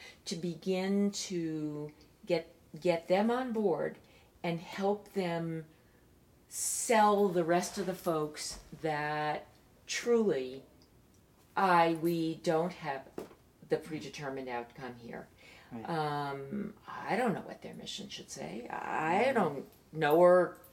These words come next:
Speaker 1: care what their simple rules are.
Speaker 2: Right.
Speaker 1: Um, that is for them to figure out.
Speaker 2: Right.
Speaker 1: Um, but that's gonna take some P R. So, um, I actually met last week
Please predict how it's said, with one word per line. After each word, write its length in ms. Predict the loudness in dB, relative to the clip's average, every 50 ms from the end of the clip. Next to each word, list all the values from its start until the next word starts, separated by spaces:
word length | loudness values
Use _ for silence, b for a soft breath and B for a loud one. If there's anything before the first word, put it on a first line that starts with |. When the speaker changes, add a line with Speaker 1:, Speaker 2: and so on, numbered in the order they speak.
| -20 -20 -20 -20 -16 -12
Speaker 1:
care 500 | -6 -2 0 6 8 10 10 10 8 4 4
what 180 | 4 4 4 2
their 120 | -2 -2
simple 400 | -4 -6 -6 -6 -6 -8 -8 -6
rules 340 | -4 -4 -6 -6 -6 -6 -4
are. 340 | -4 -2 0 0 0 0 -2
Speaker 2:
Right. 160 | -6 -8 -8 -8 -10 -12 B B -2 0 2
Speaker 1:
Um, 420 | 4 4 4 4 4 4 2 0 -2 -6 -6 -4
that 360 | 2 4 4 6 6 6 6
is 200 | 6 4 2 0
for 140 | -4 -4 -2
them 280 | -2 0 0 -2 -2 -6
to 80 | -8
figure 420 | -8 -8 -8 -8 -8 -8 -8 -8 -6
out. 240 | -6 -6 -6 -8 -10 -14 -18
Speaker 2:
Right. 100 | -18 -18 B B B B B B B B B -8 -4 -2 0
Speaker 1:
Um, 440 | 0 2 2 2 0 0 -2 -4 -6 -8 -4
but 280 | -2 -2 -2 0 2
that's 440 | 2 4 4 4 2 -2 -4 -8 -4
gonna 220 | -2 -2 -2 -2
take 400 | -2 -2 0 2 2 2 2 0 -6 -20 -20 -20 -20 _ -16
some 280 | -12 -6 -4 -4 -4 -4
P 280 | -6 -8 -6 -4 -4
R. 340 | -4 -4 -4 -4 -4 -4 -6 -8
So, 640 | -8 -6 -2 0 2 4 6 6 6 6 4 2 -2 B B B B B B B -20 -10 -4
um, 720 | -2 0 0 0 0 0 0 -2 -4 -4 -6 -8 -10 -12 -12 B B B B -6 -2
I 60 | 0
actually 380 | 0 0 0 -2 -2 2 2
met 300 | 2 2 2 0 -4 -4
last 420 | -4 -4 -4 -4 -4 -6 -10 -10 -6
week 380 | -4 -2 -2 -2 -4 -6 -10